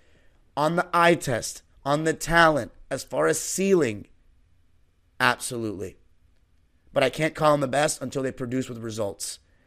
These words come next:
Or else it's just gonna be, they were the best, but they got hurt. No, or this happened.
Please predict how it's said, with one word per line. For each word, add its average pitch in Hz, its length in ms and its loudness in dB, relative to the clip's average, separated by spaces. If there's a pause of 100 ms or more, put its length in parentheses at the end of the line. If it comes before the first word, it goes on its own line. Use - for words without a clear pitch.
(280)
Or 147 120 6
else 165 140 6
it's 165 140 -2
just 160 160 -4
gonna 151 100 2
be, 147 160 2
they 175 120 0
were 220 80 8
the 202 80 6
best, 170 460 8
but 185 220 8
they 160 100 0
got 147 140 2
hurt. 143 360 2
No, 127 260 0
or 123 100 0
this 170 240 2
happened. 117 340 0